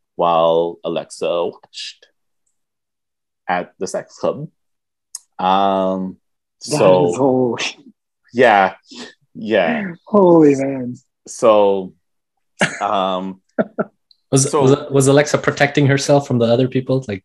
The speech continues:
Speaker 3: <laughs> so no one doesn't
Speaker 1: Uh,
Speaker 3: try to come.
Speaker 1: Al-, <laughs> Alexa was, like,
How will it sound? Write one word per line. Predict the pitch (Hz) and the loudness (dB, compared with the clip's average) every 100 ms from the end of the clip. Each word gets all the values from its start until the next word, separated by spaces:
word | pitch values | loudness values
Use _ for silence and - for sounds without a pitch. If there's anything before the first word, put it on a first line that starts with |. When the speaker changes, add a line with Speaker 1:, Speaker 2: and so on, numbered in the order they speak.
| - | -14
Speaker 3:
<laughs> | - | -6
so | - 147 | -2 2
no | 175 | 2
one | 147 151 | 2 0
doesn't | 139 127 - | 0 -2 2
Speaker 1:
Uh, | 143 139 143 | 4 4 4
Speaker 3:
try | - 113 | 2 0
to | |
come. | 110 123 131 - - | 2 2 0 -2 -4
Speaker 1:
Al-, | 147 - - | -2 -4 -6
<laughs> | 185 | -4
Alexa | 123 135 151 151 170 160 143 131 | -2 -2 -4 -4 -4 -4 -4 -6
was, | 120 120 117 | -6 -8 -8
like, | 113 104 | -6 -6